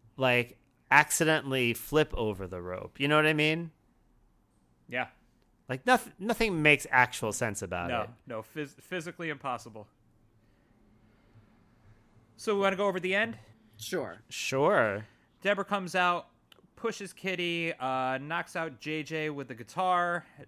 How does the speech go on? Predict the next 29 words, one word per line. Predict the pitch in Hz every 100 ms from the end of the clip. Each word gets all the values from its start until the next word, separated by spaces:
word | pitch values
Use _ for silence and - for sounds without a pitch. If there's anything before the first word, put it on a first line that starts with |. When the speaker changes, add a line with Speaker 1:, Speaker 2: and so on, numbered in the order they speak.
| -
Speaker 2:
Chyna | - 170 165 156
wins, | 170 214 208 196 185 - - _ _ _ _
but | 160 196 156
no, | 170
she | 160 160
doesn't, | 151 156 147 156
because | 147 139 156 139 -
Tom | - 175 170
Pritchard, | 180 170 - 151 147 127
the, | 120 120 120 120 120
the | 117
s-, | 117 - 131
one | 127 139
of |
the | 131
scab | 127 - 131 127
refs, | 120 123 120 - - -
goes | 147 147 -
to |
the | 156 135
instant | 139 - 127
replay, | 170 - 160 156 143 - - - _ _ -
says | - - 185 156
that | 180
there | 170
was | 156 147
the |
guitar | 139 143 151 143
attack, | 135 - 127 123